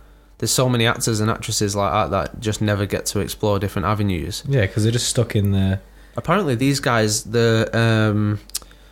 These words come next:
Speaker 1: they're called the Safdie brothers that wrote the film. They approached him ten years ago to do the film.
Speaker 2: Yeah, they,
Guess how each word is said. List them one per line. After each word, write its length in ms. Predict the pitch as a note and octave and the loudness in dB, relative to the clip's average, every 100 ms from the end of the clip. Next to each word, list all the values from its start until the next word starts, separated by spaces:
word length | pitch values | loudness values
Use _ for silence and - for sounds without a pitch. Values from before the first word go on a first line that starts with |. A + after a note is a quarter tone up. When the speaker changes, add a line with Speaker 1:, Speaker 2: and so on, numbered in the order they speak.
| - - | -12 -8
Speaker 1:
they're 100 | A#2+ | 0
called 220 | C#3 B2+ | 0 0
the 60 | |
Safdie 440 | A#2 C#3+ C3 - G#2 | 0 0 -2 0 0
brothers 340 | G2 F2 F#2 | 0 -2 -2
that 140 | G2 F#2+ | -2 0
wrote 200 | G#2 - | 0 -2
the 80 | |
film. 440 | - B2 - - F#2+ - - - | 0 0 0 -6 -12 -14 -8 -2
They 100 | A#2+ | 0
approached 360 | C3 C3 B2 | 2 0 0
him 100 | D3 | -2
ten 240 | B2 B2 A2 | 0 0 2
years 200 | A2+ C3+ | 2 0
ago 160 | A#2 F#2 | 0 -2
to 120 | E2+ | -2
do 100 | E2 | -4
the 80 | - | -4
film. 320 | - - - B2+ | -6 -8 -8 -2
Speaker 2:
Yeah, 120 | B2+ | 2
they, 120 | A2 | 2